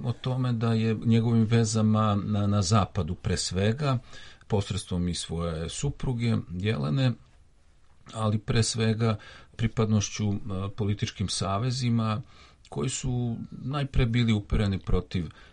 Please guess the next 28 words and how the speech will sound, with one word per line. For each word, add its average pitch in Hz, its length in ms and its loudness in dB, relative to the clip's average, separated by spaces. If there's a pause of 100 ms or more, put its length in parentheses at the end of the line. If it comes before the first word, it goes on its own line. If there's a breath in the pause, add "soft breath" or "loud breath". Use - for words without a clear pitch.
Nikejskog 107 520 0
carstva, 147 500 0
širenju 101 440 2
Nikejskog 92 540 -4
carstva, 143 640 -2 (520 loud breath)
a 139 160 -2
kasnije 131 680 2
i 123 200 4
u 123 60 6
drugim, 107 760 4
e, 104 160 2
pre 101 260 0
svega, 98 460 -2
aktivnostima, 98 720 0
pre 90 200 -2
svega 85 600 -2
ugarskog 82 520 -6
dvora. 69 380 -10 (580 loud breath)
Međutim, 123 880 -4
e, 165 40 -2 (720)
tokom 180 320 -8
šezdesetih 147 800 -4
godina 151 680 -2 (440 soft breath)
došlo 131 360 -2
je 151 60 0
do 110 120 2
promene 90 720 4
u 95 340 -4